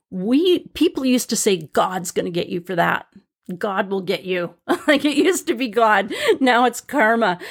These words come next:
And, and the way that God was, uh, we thought God would get you is, is by striking you with lightning. But,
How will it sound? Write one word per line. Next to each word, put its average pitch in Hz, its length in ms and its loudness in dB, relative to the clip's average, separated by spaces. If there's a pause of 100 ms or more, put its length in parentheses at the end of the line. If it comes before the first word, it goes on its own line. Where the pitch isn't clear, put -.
(160)
And, 294 300 0
and 240 220 2
the 240 60 2
way 240 240 0
that 247 180 -4
God 233 320 0
was, 208 400 -2
uh, 202 520 2 (260)
we 220 160 -6
thought 226 420 0
God 214 240 2
would 208 140 0
get 220 160 2
you 202 240 -2
is, 202 320 -2
is 214 200 0
by 202 180 0
striking 226 760 0
you 208 80 0
with 190 160 -2
lightning. 190 680 -4
But, 202 260 2